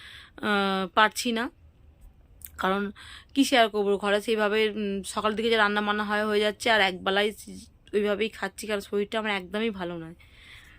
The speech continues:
তো চলো, আহ, বলেই দিলাম রাত্রিরে খাওয়া দাওয়া কী করবো না করবো। তো আজকের মতো ভিডিওটা আমি এখানেই শেষ করছি, দেখা হবে নতুন কোনো ভিডিওর সাথে।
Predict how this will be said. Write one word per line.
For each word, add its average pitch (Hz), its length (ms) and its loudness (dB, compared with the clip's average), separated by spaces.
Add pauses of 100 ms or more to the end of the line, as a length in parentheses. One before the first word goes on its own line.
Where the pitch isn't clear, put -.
(320)
তো 180 160 -2 (280)
চলো, 226 360 2 (640)
আহ, 190 300 -2
বলেই 208 280 0
দিলাম 214 220 -2
রাত্রিরে 196 320 -2
খাওয়া 196 260 -2
দাওয়া 202 180 -2
কী 202 140 -10
করবো 196 240 -2
না 202 100 -4
করবো। 208 360 -6 (440)
তো 185 80 -4
আজকের 208 300 4
মতো 220 180 0
ভিডিওটা 214 300 -2
আমি 226 140 -2
এখানেই 214 240 -6
শেষ 214 220 -8
করছি, 214 360 -8
দেখা 190 280 -6
হবে 208 140 -4
নতুন 202 280 -6
কোনো 220 220 -6
ভিডিওর 214 280 -4
সাথে। 240 320 -8